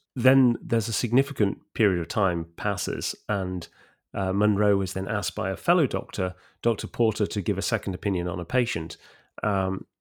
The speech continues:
that patient turns out to be Fred LaForce, and it transpires that the LaForce family have been staying with an uncle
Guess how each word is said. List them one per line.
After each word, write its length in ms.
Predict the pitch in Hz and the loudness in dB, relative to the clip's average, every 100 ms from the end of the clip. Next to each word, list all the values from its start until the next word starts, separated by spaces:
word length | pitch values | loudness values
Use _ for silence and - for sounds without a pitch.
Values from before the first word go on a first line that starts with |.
| _ | _
that 260 | 104 135 131 | -2 0 2
patient 280 | 127 - 110 | -2 -2 -2
turns 240 | 101 95 | -2 0
out 160 | 92 87 | -2 -4
to 60 | - | -6
be 100 | 95 | -6
Fred 280 | - 87 | -4 -4
LaForce, 520 | 90 90 147 117 - - _ _ _ _ _ | -4 0 2 2 -2 -10 _ _ _ _ _
and 120 | - | -8
it 100 | - | -6
transpires 680 | - 120 107 - 143 123 98 | -2 -2 0 -2 0 -2 -4
that 120 | - | -6
the 60 | 107 | -4
LaForce 480 | 104 101 120 113 - | -2 -2 -2 -2 0
family 300 | 107 98 87 | -2 -2 -4
have 140 | 92 | -6
been 140 | 101 | -6
staying 380 | 95 - 110 98 | -4 -2 -2 -2
with 120 | 92 | -4
an 100 | 92 | 0
uncle 400 | 98 98 - 95 | 0 0 -4 -6